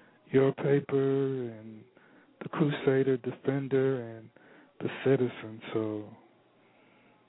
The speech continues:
I will validate that. That's all I know, that we only have about four newspapers.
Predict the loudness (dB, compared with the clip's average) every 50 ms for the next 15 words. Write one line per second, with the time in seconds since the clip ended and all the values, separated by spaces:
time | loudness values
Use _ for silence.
0 | _ -20 -2 2 2 4 6 6 6 4 2 -2 -4 -4 -6 -8 -10 -10 -12 -12
1 | -8 -6 -6 -6 -4 -6 -8 -6 -4 -4 -4 -4 -8 -10 -12 -12 -14 -14 -14 -16
2 | -16 -20 _ -20 -20 -20 -20 _ _ -12 -10 -10 -8 -8 -8 -8 -6 -8 -8 -10
3 | -10 -10 -10 -10 -10 -10 -8 -8 -8 -10 -12 -6 -4 -2 0 0 -2 -4 -6 -10
4 | -10 -10 -10 -10 -10 -10 -10 -12